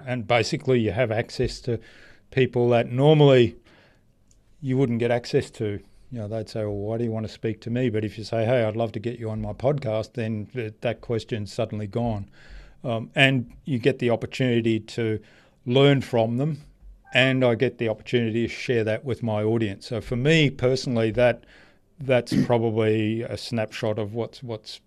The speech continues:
I like best about podcasting. And then, of course, it, it's such a powerful medium to get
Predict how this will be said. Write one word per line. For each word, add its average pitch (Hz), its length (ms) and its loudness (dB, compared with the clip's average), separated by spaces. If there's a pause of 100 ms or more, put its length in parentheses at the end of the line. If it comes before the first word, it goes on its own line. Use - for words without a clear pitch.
(220)
I 113 80 0
like 110 260 -2
best 113 240 -8
about 110 300 -12
podcasting. 117 720 -6 (560)
And 117 180 0
then, 117 140 2
of 104 100 -2
course, 113 400 0 (380)
it, 127 160 -2 (1040)
it's - 260 -6
such 143 280 -2
a 127 40 -4
powerful 120 560 0
medium 113 640 0 (840)
to 127 100 -4
get 120 340 0